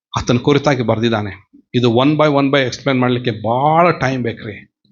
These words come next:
ಇದರಲ್ಲಿ ಬಹಳ ರಹಸ್ಯ ಇದೆ ರೀ. ಇದೆ, ಇದು ಬರೀ just ಅದನ್ನ ಎಕ್ಸ್ಪ್ಲೇನ್ ಮಾಡ್ತಾ ಹೋದ್ರೆ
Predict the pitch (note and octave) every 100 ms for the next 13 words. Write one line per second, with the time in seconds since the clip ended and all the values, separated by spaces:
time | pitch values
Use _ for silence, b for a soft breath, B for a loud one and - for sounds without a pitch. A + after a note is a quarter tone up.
0 | _ _ _ _ _ _ _ _ _ _
1 | - C3+ C3 A#2+ A2+ D#3+ G#3 G3+ D#3+ D3
2 | D#3 E3+ C#3 A#2+ A2 G#2 G2 C3 A#2+ A2+
3 | E3 D3 - F3+ - E3+ D3+ C3 - E3
4 | C#3+ C3 C#3+ B2 C3 C3+ B2+